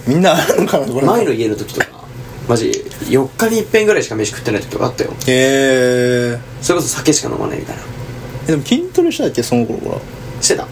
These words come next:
Speaker 1: してたか。筋トレって大事だよな。あの、<laughs> 痩せててもやっぱ筋肉あると違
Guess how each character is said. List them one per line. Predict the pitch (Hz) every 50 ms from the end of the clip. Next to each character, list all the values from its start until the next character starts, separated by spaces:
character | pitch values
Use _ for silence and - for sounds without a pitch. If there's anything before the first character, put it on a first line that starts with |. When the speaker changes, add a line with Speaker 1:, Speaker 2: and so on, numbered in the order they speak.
| - - - - - -
Speaker 1:
し | -
て | 175 160
た | 143 117
か。 | - 107 98 - - - - -
筋 | - - 214 226 240
ト | - 269
レ | 247
っ | 233
て | - -
大 | 427 - 208
事 | 202 202
だ | 202 190
よ | 160 127
な。 | 127 117
あ | 117 - - - - - - - - - 156 151 123 135 147 -
の、 | 196 180 - 220 - - 233 311
<laughs> | 330 320 285 226 185 - -
痩 | - 185 220
せ | - 262 254
て | 247 277 262
て | - - 208
も | 170 160 151
や | 151 160
っ |
ぱ | - 143
筋 | - - - 233 240
肉 | 254 233 202 180 - - 151
あ | 143 147
る | 135 123
と | 127
違 | 123 - - 139